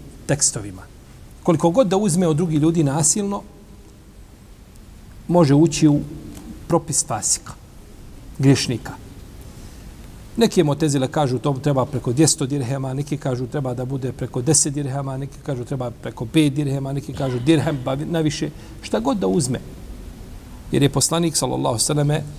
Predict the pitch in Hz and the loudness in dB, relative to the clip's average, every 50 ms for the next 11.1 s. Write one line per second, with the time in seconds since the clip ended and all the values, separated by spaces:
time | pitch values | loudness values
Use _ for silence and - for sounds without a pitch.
0 | - - - - - - - - - 139 131 135 - - - - - - - - | -14 -14 -14 -16 -16 -12 -4 0 2 4 4 2 0 -4 -14 -16 -16 -16 -16 -18
1 | - - - - - - - - - - 175 147 - 160 143 - - - 143 123 | -18 -18 -16 -16 -16 -16 -16 -6 0 0 0 0 2 0 2 2 2 2 0 0
2 | 123 - - - - - - 165 156 127 139 147 - - - - - - - - | -2 -4 -10 -12 -4 0 2 2 2 2 2 -2 -2 -4 -8 -16 -18 -18 -18 -18
3 | - - - - - - - - - - - - - - - - 151 151 147 147 | -18 -18 -18 -18 -20 -20 -18 -20 -18 -18 -18 -18 -18 -12 -4 0 2 2 2 4
4 | - 151 147 143 143 - - - - - - - - - - - - - - - | 4 4 6 6 4 2 -2 -6 -14 -16 -18 -18 -18 -18 -18 -18 -18 -20 -14 -8
5 | - 143 156 151 - - - 156 135 135 - - - - - - - - - 156 | -4 -2 0 0 0 0 0 0 0 0 -2 -6 -14 -16 -16 -16 -14 -8 -4 -2
6 | 147 - - - 139 120 113 135 131 147 180 180 - - 151 147 143 - - - | -2 0 2 2 2 4 6 6 6 6 4 4 2 2 0 0 0 0 0 2
7 | 151 139 151 156 147 - - 170 135 - 156 131 139 143 147 160 175 - - - | 2 4 4 4 2 0 0 0 0 2 2 2 4 4 4 4 2 2 2 2
8 | 143 - - - - - 147 131 123 - 131 113 107 101 110 98 95 - - - | 2 2 0 0 -2 0 0 0 0 0 -2 -4 -4 -4 -6 -8 -10 -10 -14 -16
9 | - - - - - - - - - - - - - - - - - - - 135 | -16 -16 -16 -16 -16 -16 -16 -16 -16 -16 -16 -16 -16 -16 -16 -16 -14 -6 -2 -2
10 | 113 - - 147 151 202 175 147 - 214 202 190 175 175 190 226 233 175 160 190 | 0 0 2 4 4 4 4 6 6 6 6 6 6 6 6 6 6 4 4 4
11 | 190 180 | 2 2